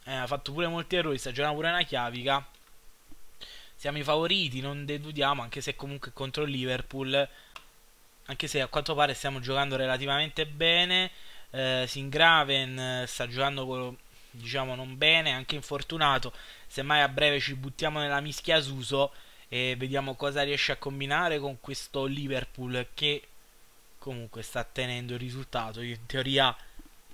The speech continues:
sulla carta è anche un po' più forte, o meglio, molto più forte di noi, però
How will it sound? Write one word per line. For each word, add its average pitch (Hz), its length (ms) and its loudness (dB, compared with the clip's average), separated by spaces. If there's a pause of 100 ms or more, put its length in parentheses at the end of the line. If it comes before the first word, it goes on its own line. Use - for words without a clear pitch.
(360)
sulla 135 240 6
carta 143 300 6
è 131 40 4
anche 131 160 -4
un 139 60 -4
po' 147 140 0
più 160 160 -8
forte, 123 540 -6
o 123 80 -6
meglio, 110 340 -6
molto 139 340 -2
più 131 140 -6
forte 139 400 -4
di 143 140 -2
noi, 131 420 -2 (500)
però 120 220 -10